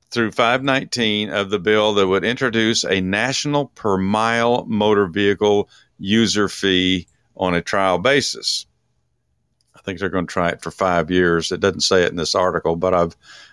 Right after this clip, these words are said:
I've seen it somewhere else. Uh, buried on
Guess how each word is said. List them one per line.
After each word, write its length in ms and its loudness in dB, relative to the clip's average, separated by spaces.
I've 120 -2
seen 240 2
it 120 0
somewhere 420 2
else. 420 2
Uh, 400 2
buried 400 4
on 340 -8